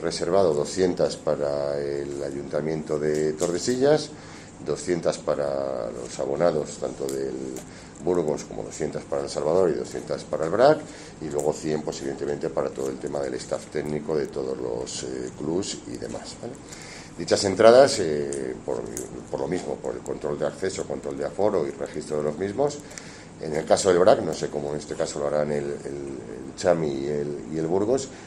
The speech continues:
en el caso del brac, todo aquel que quiera ir, la entrada es gratuita, lo único que hay que hacer es, evidentemente, ir a, a las instalaciones, a nuestras oficinas y, bueno, presionarse con su carnet de socio y, y recoger la,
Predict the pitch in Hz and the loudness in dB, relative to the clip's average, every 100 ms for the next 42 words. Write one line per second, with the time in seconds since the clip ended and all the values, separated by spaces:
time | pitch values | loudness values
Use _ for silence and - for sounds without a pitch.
0 | - - 76 76 85 87 95 107 95 85 | -16 -6 -4 0 2 6 6 8 6 4
1 | 82 80 71 80 90 117 90 76 76 76 | 0 -2 0 2 4 6 4 4 2 4
2 | 78 92 - 143 - - - - - 73 | 2 2 2 0 -2 -14 -18 -16 -6 -2
3 | 73 71 - 76 87 107 - 69 65 69 | -2 0 0 0 2 0 -2 -4 -4 -2
4 | 73 76 85 73 62 64 52 60 50 - | -2 0 0 2 0 -2 -4 -8 -10 -8
5 | 64 64 - - 67 71 95 107 131 - | -6 -6 -8 -6 -4 -2 0 2 0 0
6 | 65 64 65 65 69 67 71 95 120 156 | -2 -2 -4 -6 -8 -6 -2 4 6 4
7 | - - - - - 73 90 104 - 65 | 0 -12 -16 -16 -10 -4 -2 0 -2 -6
8 | - - 64 65 71 76 73 73 73 76 | -10 -12 -8 -4 -2 -2 -4 -4 -4 -2
9 | 71 78 80 - 123 147 147 135 73 62 | 0 0 0 0 -2 0 2 2 0 -4
10 | 58 57 57 62 64 67 67 62 73 65 | -10 -10 -10 -10 -8 -8 -8 -6 -6 -4
11 | 64 65 64 62 62 | -4 -4 -4 -6 -8